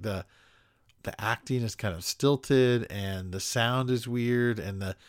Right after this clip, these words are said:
but then as I watched it, I was like, "Oh, that's intentional." And I've learned since that David Lynch is doing that intentionally. Ryan Murphy might be trying to do something like that intentionally here, but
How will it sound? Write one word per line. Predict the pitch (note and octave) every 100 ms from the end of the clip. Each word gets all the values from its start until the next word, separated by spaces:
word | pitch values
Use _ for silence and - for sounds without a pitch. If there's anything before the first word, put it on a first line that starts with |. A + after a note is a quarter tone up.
| - - _ _ -
but | C3
then | D#3 E3
as | C#3+ B2+
I | B2+
watched | A2 A#2+ C#3+ -
it, |
I |
was | A2
like, | G#2 F#2+ _ -
"Oh, | C3+ C3
that's | A2 A#2+ C#3 -
intentional." | G#2+ F#2+ - F#3 F#3 G#2 F#2
And | G2
I've | G#2+ G2
learned | A2 G#2
since | - D3+ A#2 -
that | - E2+
David | G#2+ F#2 F#2+
Lynch | F#2+ F#2+ - - - - _
is | A#2+ G2+
doing | F#2 B2 A#2+
that | G#2 F#2+
intentionally. | F2+ A2+ G#2 - F2 D#2+ - - - _ _
Ryan | D#3+ A#3+ A3
Murphy | G#3 - D3
might | C3 C3
be | -
trying | A2 - A2+ G#2+ C3+
to | C#3
do | D3+
something | D#3+ E3 D3+ D#3+ D#3
like | D3+ D3 -
that | D3 D3
intentionally | C3 A#2+ C#3 B2+ C3 B2+ B2
here, | A2+ B2+ C#3+ D#3+ - _ - _ _ -
but | C#3 B2+